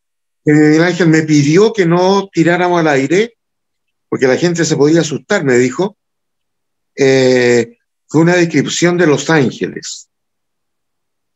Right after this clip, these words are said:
Eh, y esto ocurrió en Ocoa. Él me habló de los ángeles, de cómo subían, de cómo venían, eh, de cómo aparecían,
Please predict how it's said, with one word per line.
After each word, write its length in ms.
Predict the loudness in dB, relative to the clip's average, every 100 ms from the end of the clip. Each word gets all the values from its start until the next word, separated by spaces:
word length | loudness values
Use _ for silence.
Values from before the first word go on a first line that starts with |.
| _ -2
Eh, 540 | 2 2 2 2 0 0
y 60 |
esto 180 | -2 0
ocurrió 360 | 0 0 2 2
en 100 | 0
Ocoa. 560 | 2 2 2 0 -6 _ _ _ _ _ _ _ _ _ _ _
Él 120 | -2 0
me 100 | 0
habló 260 | 2 2
de 80 | 2
los 220 | 0 0
ángeles, 680 | 0 0 0 0 -2 -4 -20 _ _ _ _ _ _
de 120 | -4 -2
cómo 240 | 0 0
subían, 560 | 0 0 2 2 2 -2
de 80 |
cómo 260 | 0 0 2
venían, 640 | 2 2 2 2 -2 -4 -12 _ -20 -20 _ _ _ -6
eh, 280 | 0 0 2
de 100 | 0
cómo 200 | 0 0
aparecían, 920 | 0 -2 -2 -2 0 2 0 -4 -10